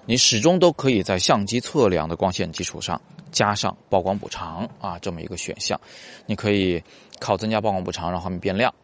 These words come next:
减少曝光补偿让画面变暗。也就是说呢，我们，呃，在相机自动化的、智能化的测完光线以后，它给出这个建议值以后，你还是可以人为的参与，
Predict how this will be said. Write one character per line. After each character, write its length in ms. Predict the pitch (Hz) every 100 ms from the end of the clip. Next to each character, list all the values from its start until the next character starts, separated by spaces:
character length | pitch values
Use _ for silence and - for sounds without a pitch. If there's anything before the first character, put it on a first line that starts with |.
| _ _
减 240 | - 90
少 180 | 104 85
曝 140 | 85
光 100 | 87
补 80 | 85
偿 140 | 82 80
让 100 | 82
画 140 | 90
面 180 | 87 82
变 200 | 95 85 -
暗。 200 | 110 98 - _ _
也 120 | 104
就 240 | 90 127 101
是 80 |
说 160 | - 139
呢， 180 | 117 82
我 140 | 82
们， 320 | 85 87 104 110 - - - -
呃， 380 | 98 92 87 85 -
在 140 | 110
相 360 | 104 - 147 117
机 220 | 127 135 - -
自 140 | 208
动 180 | 185 143
化 180 | 123 98
的、 140 | 90
智 180 | - 180
能 180 | 117 90
化 200 | 98 85
的 240 | 85 71 -
测 160 | - 110
完 160 | 101
光 140 | 120 131
线 220 | 131 87
以 60 |
后， 260 | - 175 - - - -
它 180 | - 175
给 160 | -
出 160 | - 107
这 100 | 110
个 120 | 98
建 180 | 147 120
议 80 | 92
值 160 | 104
以 80 | 98
后， 240 | 80 139 - - -
你 100 | 107
还 220 | - 95
是 260 | 127 214 160
可 200 | - 113
以 80 | 101
人 240 | 87 95
为 160 | 110 127
的 100 | 90
参 320 | - 120 165
与， 140 | 131